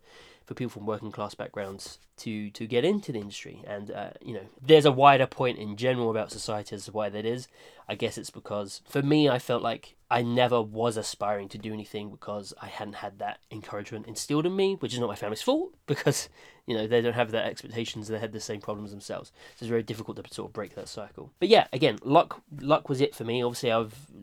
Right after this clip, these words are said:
m-, much like millions of people, was incredibly into video games growing up.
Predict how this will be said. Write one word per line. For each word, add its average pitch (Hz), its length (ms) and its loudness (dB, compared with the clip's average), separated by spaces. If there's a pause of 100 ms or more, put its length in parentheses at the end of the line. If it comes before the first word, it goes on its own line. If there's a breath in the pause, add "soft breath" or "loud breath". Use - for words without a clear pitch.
(160)
m-, 110 500 -8
much 113 280 -8
like 107 140 -4
millions 123 400 0
of 110 100 -6
people, 113 500 -6 (200 soft breath)
was 107 360 -4 (220)
incredibly 117 580 -2
into 113 200 -4
video 123 240 -2
games 208 440 -2 (120)
growing 123 280 0
up. - 200 -4